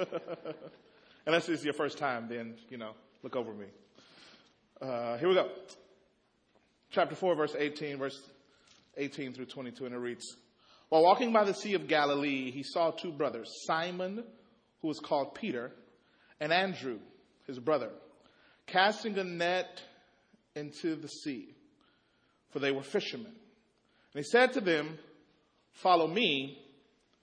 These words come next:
and I'll make you fishers of men.' Immediately they left their nets and followed him, and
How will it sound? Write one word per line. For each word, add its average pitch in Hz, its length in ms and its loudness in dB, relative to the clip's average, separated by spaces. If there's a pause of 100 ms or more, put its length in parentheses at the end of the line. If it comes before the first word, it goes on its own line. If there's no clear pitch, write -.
(420)
and 131 100 -2
I'll 165 140 6
make 156 240 -4
you 131 80 -6
fishers 123 560 -6
of 107 140 -18
men.' 107 280 -12 (1040)
Immediately 156 480 4
they 135 220 0
left 131 460 0
their 143 140 2
nets 139 320 -4
and 127 120 -14
followed 151 340 2
him, 127 200 -6
and 120 140 -8